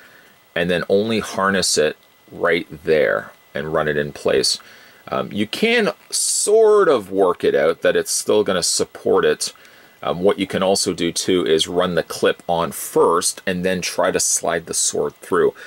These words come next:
which is also something that does work, although there, like I said, there's not as much clearance happening on the top there to fit both.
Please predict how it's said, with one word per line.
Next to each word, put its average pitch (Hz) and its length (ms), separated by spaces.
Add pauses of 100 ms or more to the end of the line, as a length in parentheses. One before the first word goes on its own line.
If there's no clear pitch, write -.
(200)
which 139 180
is 139 100
also - 360
something 120 360
that 95 220
does 107 280
work, 101 440 (320)
although 101 340
there, 95 280
like 98 200
I 98 40
said, 90 200
there's 87 160
not 92 200
as 90 140
much 90 260
clearance 92 540
happening 82 440
on 69 100
the 58 80
top - 400
there 76 180
to 78 60
fit - 480
both. - 480